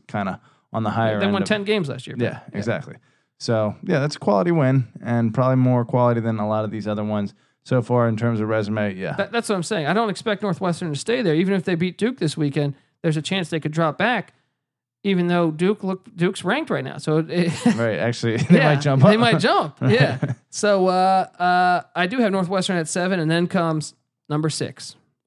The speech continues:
Speaker 2: Wow. And, and, and if I had any, I, I think we were underrating this team
Speaker 1: Right.
Speaker 2: when, when we did, uh,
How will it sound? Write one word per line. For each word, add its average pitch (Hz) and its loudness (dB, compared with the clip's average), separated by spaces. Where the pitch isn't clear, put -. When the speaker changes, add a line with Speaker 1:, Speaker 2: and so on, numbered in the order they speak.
Speaker 2:
Wow. 139 -2
And, 147 -2
and, 139 -4
and 147 0
if 135 -6
I 196 -2
had 233 -2
any, 185 -2
I, 160 -2
I 170 0
think 262 -6
we 175 -2
were 165 -2
underrating 147 0
this 123 -6
team 120 -6
Speaker 1:
Right. 87 -4
Speaker 2:
when, 151 -4
when 147 0
we 147 -2
did, 147 0
uh, 135 -2